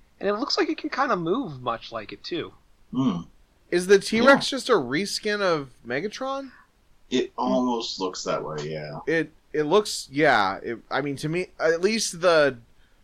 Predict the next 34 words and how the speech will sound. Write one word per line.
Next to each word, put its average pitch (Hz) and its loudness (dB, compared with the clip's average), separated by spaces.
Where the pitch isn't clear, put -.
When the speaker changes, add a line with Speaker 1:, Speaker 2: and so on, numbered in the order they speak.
Speaker 3:
dinosaur 151 4
part 110 0
looks - -6
exactly 127 0
like, 113 -4
uh, 101 0
Megatron. 123 -4
Speaker 1:
Is 156 0
it 180 -2
Speaker 3:
Does 131 -6
he 139 -2
transform? 165 -4
Speaker 1:
the 170 6
Speaker 3:
Yeah, 139 8
that's, 202 6
yeah, 151 6
that 147 6
is. 113 0
Speaker 1:
Is 165 -2
that 165 4
a, 156 0
so 170 0
it's 156 -4
a 175 -4
reskin 156 -8
of 139 -8
the 131 -4
Kingdoms? 220 -4
Speaker 3:
Of 160 4
the 151 2
Kingdoms 151 2
Megatron. 120 2
Speaker 2:
Yeah. - 0
Speaker 3:
Yeah. 113 6